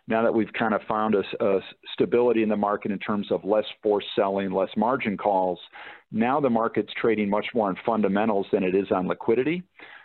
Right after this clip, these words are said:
And I think what you've seen in here is people's initial pessimism about how quickly, um, delinquencies would rise and how quickly for, uh, forbearance requests would go up. Has,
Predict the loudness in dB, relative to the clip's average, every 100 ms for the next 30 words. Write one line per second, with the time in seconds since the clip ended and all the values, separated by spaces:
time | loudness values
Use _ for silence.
0 | _ -6 -2 0 0 0 0 0 0 0
1 | 0 0 -2 0 0 0 0 0 2 2
2 | 0 -4 -2 0 0 0 0 2 2 2
3 | 2 2 2 0 -2 -2 -2 0 0 0
4 | 0 -2 -2 0 2 0 -2 -6 -4 -4
5 | -4 -4 -4 0 0 2 0 -4 _ _
6 | _ -4 -2 2 2 2 2 -2 0 0
7 | 0 -2 0 2 2 -2 -2 -4 -4 -2
8 | 0 0 -2 2 2 2 -2 -2 -2 -2
9 | -2 0 2 0 -2 -8 -2 -2 0 -4
10 | 0 2 2 2 0 -4 -14 -20 -18 -20
11 | -20 -8 -4 0 0